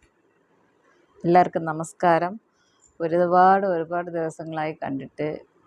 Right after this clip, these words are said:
പിന്നെ എല്ലാവരും എന്തോ എടുക്കുന്നു? സുഖമായിട്ടിരിക്കുന്ന?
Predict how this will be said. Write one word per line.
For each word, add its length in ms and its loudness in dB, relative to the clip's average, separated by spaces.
പിന്നെ 340 -2
എല്ലാവരും 380 0
എന്തോ 200 -4
എടുക്കുന്നു? 360 -6
സുഖമായിട്ടിരിക്കുന്ന? 680 -4